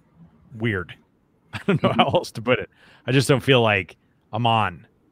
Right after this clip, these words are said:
Speaker 1: And, uh, it's, like, kinda sets me up for success. But I know some people who are just like, "Yeah, I just, like,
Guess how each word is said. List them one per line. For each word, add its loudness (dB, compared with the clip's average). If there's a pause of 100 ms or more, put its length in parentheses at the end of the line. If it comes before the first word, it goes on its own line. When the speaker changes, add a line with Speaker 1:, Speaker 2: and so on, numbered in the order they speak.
Speaker 1:
And, -2
uh, -2
it's, -10
like, -2
kinda -4
sets -8
me -4
up -4
for -6
success. -8
But -16 (460)
I -10
know 2
some -2
people -2
who -2
are -2
just -6
like, -10
"Yeah, -6
I -6
just, -10
like, -12